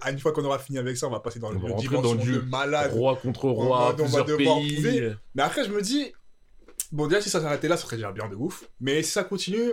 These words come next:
Speaker 1: il y a un truc que je me dis, c'est qu'en vrai, euh, on voit le prince, le premier prince, enfin, le petit frère,
Speaker 2: Mhm.
Speaker 1: Qui passe le concours de prince. Du coup, ça avait pas l'air d'être un événement de ouf,
Speaker 2: Oui.
Speaker 1: un truc comme ça.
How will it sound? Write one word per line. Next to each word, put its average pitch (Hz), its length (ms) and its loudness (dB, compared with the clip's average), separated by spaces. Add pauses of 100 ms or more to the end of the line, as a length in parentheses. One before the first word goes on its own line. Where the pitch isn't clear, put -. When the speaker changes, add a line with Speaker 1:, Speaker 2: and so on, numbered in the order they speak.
(120)
Speaker 1:
il 123 40 -16
y 123 40 -4
a - 20 -4
un 131 40 -4
truc 226 140 -6
que 147 80 -4
je 131 60 -4
me 135 60 -6
dis, 175 100 -4
c'est 143 140 -6
qu'en 120 220 -2
vrai, 190 260 -2
euh, 110 360 -4
on 117 100 -6
voit 190 160 0
le 156 140 0
prince, 139 300 -6
le 117 60 -12
premier 120 240 -6
prince, 120 240 -8
enfin, 123 260 -6
le 123 120 -4
petit 127 180 -8
frère, 185 280 0
Speaker 2:
Mhm. 120 280 0 (460)
Speaker 1:
Qui 160 120 -6
passe 220 220 2
le 180 60 2
concours 147 260 -2
de 147 120 0
prince. 123 300 -6
Du - 100 -16
coup, - 60 -6
ça 156 100 0
avait 123 100 0
pas 160 80 2
l'air 185 100 4
d'être 156 160 -2
un 139 140 -2
événement 139 500 0
de 127 120 -4
ouf, 139 300 2
Speaker 2:
Oui. 190 160 2
Speaker 1:
un 156 60 2
truc 110 140 -6
comme 120 180 -4
ça. 107 240 -6